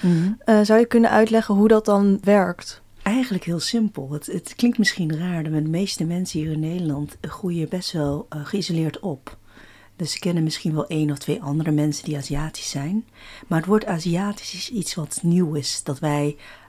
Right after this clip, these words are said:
Speaker 1: ehm, heel bewust kiezen te gebruiken. Omdat we allereerst Nederlands zijn.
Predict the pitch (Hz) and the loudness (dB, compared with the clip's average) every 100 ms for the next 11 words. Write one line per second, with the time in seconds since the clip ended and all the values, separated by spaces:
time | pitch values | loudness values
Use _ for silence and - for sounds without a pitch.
0 | _ - 143 139 139 139 147 - _ - | _ -4 -2 0 0 0 -2 -8 _ 0
1 | 160 156 156 160 - - - _ 208 180 | 2 4 2 0 0 -2 -6 _ -2 -2
2 | 175 - - 165 190 190 147 - 165 - | -4 -6 -6 -6 -2 -2 -4 -8 -12 -20
3 | - - - - _ 170 165 151 147 - | -20 -20 -20 -20 _ 0 2 2 -2 -8
4 | - - - _ _ - 160 156 151 - | -16 -20 -20 _ _ -6 0 2 2 0
5 | 156 185 175 156 143 147 160 175 185 190 | -2 0 0 0 0 0 -2 -2 -4 -4
6 | 247 | -6